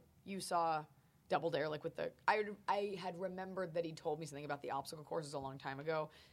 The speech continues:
and he had the thing about how if, like, they were out of money that week, they'd hide the flags, like, really well so that no one could find them. And I thought that that was cool, 'cause I remember watching that as a kid. Do you remember when they would go through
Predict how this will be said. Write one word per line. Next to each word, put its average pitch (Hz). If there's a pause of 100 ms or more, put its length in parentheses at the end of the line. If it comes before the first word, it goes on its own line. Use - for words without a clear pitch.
and 160
he 180
had 165
the 151
thing 151
about 143
how 147 (560)
if, 175 (260)
like, 170
they 165
were 160
out 156
of 156
money 151
that 156
week, 165
they'd 143
hide 143
the 156
flags, 156 (280)
like, 160 (140)
really 160
well 151
so 156
that 147
no 147
one 143
could 139
find 143
them. 180 (520)
And 170
I 175
thought 165
that 151
that 156
was 151
cool, 165
'cause 185
I 208
remember 349
watching 240
that 220
as 208
a 196
kid. 214
Do 190
you 254
remember 294
when 349
they 254
would 220
go 202
through 190